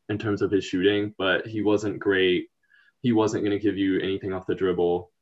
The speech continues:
He wasn't gonna be much of a facilitator. And I think Halliburton just really, like, opens things up, um, opens things up for them.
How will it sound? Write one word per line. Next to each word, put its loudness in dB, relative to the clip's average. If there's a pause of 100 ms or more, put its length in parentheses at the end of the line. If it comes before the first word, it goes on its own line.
(140)
He 2
wasn't 2
gonna -4
be -2
much -6
of -6
a -4
facilitator. -4 (360)
And 0
I 2
think 2
Halliburton 2
just -8
really, 4
like, -2 (260)
opens 2
things -2
up, 0 (320)
um, 2
opens -2
things -4
up -6
for -2
them. -2